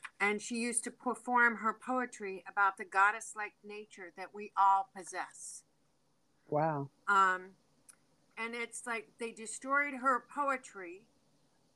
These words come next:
Speaker 1: um, because of the content, because it was about a woman's body, and because they found out that she was a female that wrote this poetry, so they destroyed it. Um,
Speaker 2: Mm.
Speaker 1: we can't recover her poetry,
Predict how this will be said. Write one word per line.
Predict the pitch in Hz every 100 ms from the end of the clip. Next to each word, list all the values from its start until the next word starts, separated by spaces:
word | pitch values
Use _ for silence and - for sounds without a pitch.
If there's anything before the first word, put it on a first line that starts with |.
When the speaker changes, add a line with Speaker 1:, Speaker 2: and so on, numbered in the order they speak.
| _ _
Speaker 1:
um, | 180 190 190 190
because | 226 - - 240 262 247 233 214 208
of | 185
the | 196
content, | - 214 208 202 185 160 -
because | 185 - 196 190 214
it | 208
was | 202 202
about | 196 208 202
a | 202
woman's | 185 196 196 180
body, | - 165 160 180 -
and | 240 262
because | 254 247 214 -
they | 208
found | - 202 196
out | 196 190 -
that | 196 185 - _ _ _
she | - 254
was | 233 233
a |
female | 226 - 285 277 214 165 160
that | 160 190
wrote | 185 196 190
this | 175
poetry, | - 196 180 160 - 156 156
so | - 196
they | 190
destroyed | 180 175 - - 196 180
it. | 135 - _ _ - - - - -
Um, | 202 190
Speaker 2:
Mm. | 185 175
Speaker 1:
we |
can't | 175 254 285 302 208
recover | 240 247 - - 262 254 311 285
her | 294
poetry, | 277 294 311 302 320 330 330